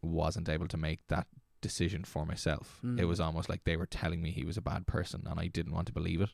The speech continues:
Speaker 2: Mm.
Speaker 1: Um, even though all the signs pointed to him being a bad person.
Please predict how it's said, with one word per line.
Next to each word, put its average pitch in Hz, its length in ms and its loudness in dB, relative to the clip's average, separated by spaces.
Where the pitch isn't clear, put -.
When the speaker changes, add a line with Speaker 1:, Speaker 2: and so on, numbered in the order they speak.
Speaker 2:
Mm. 127 220 -2
Speaker 1:
Um, 78 600 2
even 87 220 2
though - 200 -4
all 82 160 4
the - 80 0
signs - 340 -2
pointed - 360 -4
to - 100 -2
him - 180 -4
being 78 200 -4
a 73 60 -6
bad 76 140 -6
person. - 280 -4